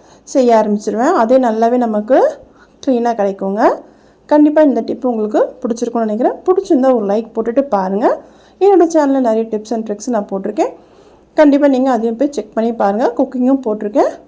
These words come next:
உங்களுக்கு பிடிச்சிருந்தா ஒரு லைக்கும் போட்டுட்டு பாருங்க. இப்போ வாங்க நம்ம நெக்ஸ்ட் டிப் போவோம். நெக்ஸ்ட் டிப் பார்த்தீங்கன்னா, இட்லி குண்டால நம்ம இட்லி ஊத்துறதுக்கு முன்னாடி நம்ம தண்ணி ஊத்தி வைப்போம் இல்லையா, இது மாதிரி தண்ணி ஊத்தி வச்சுட்டு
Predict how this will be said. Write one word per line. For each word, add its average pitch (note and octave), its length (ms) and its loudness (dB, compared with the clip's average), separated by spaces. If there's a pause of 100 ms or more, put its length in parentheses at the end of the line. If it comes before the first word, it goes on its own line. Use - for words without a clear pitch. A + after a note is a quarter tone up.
(160)
உங்களுக்கு D4+ 420 2
பிடிச்சிருந்தா C#4+ 360 2
ஒரு A3+ 120 0
லைக்கும் G#3+ 380 -2
போட்டுட்டு G#3 340 -4
பாருங்க. G3 600 -2 (520)
இப்போ E4+ 220 2
வாங்க C4+ 200 4
நம்ம A#3+ 240 0
நெக்ஸ்ட் G#3+ 200 -10
டிப் B3+ 200 -10
போவோம். G#3 460 -2 (320)
நெக்ஸ்ட் D#4 280 -2
டிப் A4+ 260 0
பார்த்தீங்கன்னா, B3 520 -2 (600)
இட்லி D#4+ 340 2
குண்டால B3 280 4
நம்ம C4 180 2
இட்லி C4 240 -2
ஊத்துறதுக்கு A#3+ 640 -2
முன்னாடி A#3 500 0 (160)
நம்ம C4+ 200 2
தண்ணி C4 300 2
ஊத்தி B3 180 -4
வைப்போம் G3+ 320 -4
இல்லையா, A3 300 -2
இது C4+ 240 0
மாதிரி D#4 180 2
தண்ணி B3+ 320 0
ஊத்தி A#3+ 280 -6
வச்சுட்டு B3 380 -4